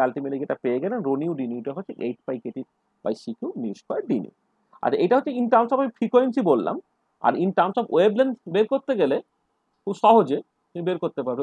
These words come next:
We know নিউটা তো c by lambda, এইখান থেকে ডি নিউটা হচ্ছে minus c by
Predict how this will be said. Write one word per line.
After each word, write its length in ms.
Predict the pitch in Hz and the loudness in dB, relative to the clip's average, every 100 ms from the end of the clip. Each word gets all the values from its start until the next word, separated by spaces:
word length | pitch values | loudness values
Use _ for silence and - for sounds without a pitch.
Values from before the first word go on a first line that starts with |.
| - | -2
We 80 | 196 226 | 0 2
know 140 | 202 143 - _ _ _ _ _ _ 117 | 4 2 0 _ _ _ _ _ _ -4
নিউটা 260 | 139 202 226 | -2 -2 -4
তো 60 | 247 226 | -6 -6
c 20 | 202 | -2
by 100 | 220 240 | 0 2
lambda, 320 | 220 247 277 160 - _ _ _ _ _ _ _ - - | 0 0 2 0 -2 _ _ _ _ _ _ _ -8 -4
এইখান 220 | 185 254 269 | -2 -2 -4
থেকে 180 | 247 190 233 - _ _ _ 123 | -2 0 -2 -4 _ _ _ -6
ডি 120 | 143 190 214 | -2 0 0
নিউটা 260 | 240 262 254 | 0 0 0
হচ্ছে 240 | 254 - 180 151 | -2 -4 -2 0
minus 380 | 190 202 160 240 _ _ _ _ _ | 0 0 -2 -6 _ _ _ _ _
c 40 | - | -6
by 100 | 196 | 0